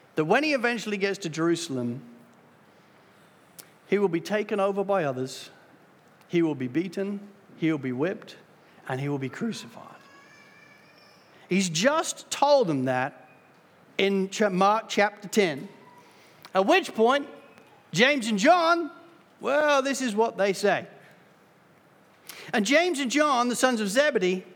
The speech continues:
came up to him and said to him, "Teacher," bas-, basically, "Teacher, thanks for that. Anyway, we want you to do for us whatever we ask of you." <clears throat>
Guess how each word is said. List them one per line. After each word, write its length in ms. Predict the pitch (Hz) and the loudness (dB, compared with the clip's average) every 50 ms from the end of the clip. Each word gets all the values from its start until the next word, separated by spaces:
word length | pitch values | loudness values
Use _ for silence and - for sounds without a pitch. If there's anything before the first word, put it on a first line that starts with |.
| - - - - | -20 -20 -12 -4
came 260 | - 247 254 262 262 294 | 0 2 2 4 4 4
up 220 | 320 320 240 - | 4 4 2 0
to 120 | - 226 | 0 2
him 280 | 202 208 214 226 254 - - - | 2 4 2 0 -2 -6 -8 -4
and 80 | - - | -4 -2
said 280 | - - 311 330 330 262 | 2 4 4 4 4 4
to 100 | 240 208 | 2 2
him, 240 | 214 226 247 262 247 - - - - - - - - - - _ _ | 2 2 -2 -2 -6 -10 -18 -20 -20 -20 -20 -20 -20 -20 -20 _ _
"Teacher," 340 | - 349 370 330 - 202 117 - - - - - - - - - - - - _ _ - - - - _ - - - - - | 2 2 2 4 2 -2 -2 -4 -10 -20 -20 -20 -20 -20 -20 -20 -20 -20 -20 _ _ -20 -20 -20 -20 _ -20 -20 -14 -6 -2
bas-, 220 | 196 175 175 - | -2 -2 -2 -4
basically, 520 | 190 175 226 208 - 151 139 131 131 135 147 - | -4 -4 -4 -2 -4 -6 -6 -6 -8 -8 -6 -4
"Teacher, 340 | - 226 214 - 165 135 - - - - - - _ _ - - _ _ _ _ - | -2 -2 -2 -2 -6 -6 -8 -8 -20 -20 -20 -20 _ _ -20 -20 _ _ _ _ -4
thanks 260 | - 381 370 330 - | -2 0 0 -2 -2
for 80 | - 147 | -4 -2
that. 200 | 131 147 - - - - - - - _ _ _ _ _ - - - - | -2 -2 -2 -2 -8 -16 -20 -20 -20 _ _ _ _ _ -20 -8 -2 0
Anyway, 320 | 214 180 143 117 104 101 - - - - - - - - - - - | 0 0 0 -4 -6 -10 -12 -16 -20 -20 -20 -20 -20 -20 -18 -10 -2
we 200 | - 202 311 370 | 2 4 4 6
want 260 | 381 370 359 349 320 | 6 6 6 4 4
you 200 | 277 294 320 294 | 2 2 2 2
to 140 | 226 - 247 | 2 2 2
do 160 | 214 254 247 | 2 2 0
for 160 | - - 226 254 | 2 2 2 4
us 200 | 240 208 - 233 | 4 2 2 2
whatever 280 | 220 214 226 233 233 | 2 2 2 4 4
we 80 | 247 254 | 4 4
ask 280 | 294 311 - - - | 4 2 0 -2 -4
of 100 | 208 147 | -6 -6
you." 120 | 127 117 - - - | -6 -6 -10 -12 -8
<clears throat> 100 | - | -2